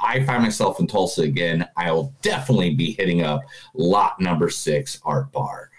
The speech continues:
Now, I am not lying. The people were so cool. This is gonna be probably my local bar, dude.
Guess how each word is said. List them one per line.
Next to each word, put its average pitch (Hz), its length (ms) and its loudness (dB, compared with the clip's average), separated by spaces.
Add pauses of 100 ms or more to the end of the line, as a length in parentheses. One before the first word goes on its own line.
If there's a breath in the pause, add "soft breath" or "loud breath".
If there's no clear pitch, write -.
(380 loud breath)
Now, 95 280 2
I 110 140 4
am 104 160 4
not 104 300 2
lying. 95 360 2
The 107 120 2
people 104 340 0
were 85 140 2
so 90 280 0
cool. 92 400 2 (100)
This 131 240 0
is 175 100 -4
gonna 160 160 2
be 123 120 4
probably 110 300 4
my 87 80 2
local 80 300 2
bar, 67 260 2
dude. - 240 -8